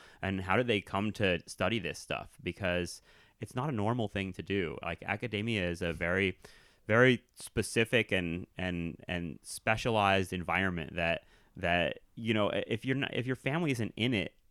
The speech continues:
and mine, mine isn't, it's kind of an odd choice to make. And so I always wanna know why people make those choices.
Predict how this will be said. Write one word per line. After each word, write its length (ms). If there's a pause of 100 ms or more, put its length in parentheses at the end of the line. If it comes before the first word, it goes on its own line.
(160)
and 200
mine, 300
mine 220
isn't, 400
it's 180
kind 180
of 60
an 100
odd 240
choice 300
to 100
make. 320
And 80
so 80
I 60
always 180
wanna 160
know 140
why 220
people 180
make 200
those 140
choices. 460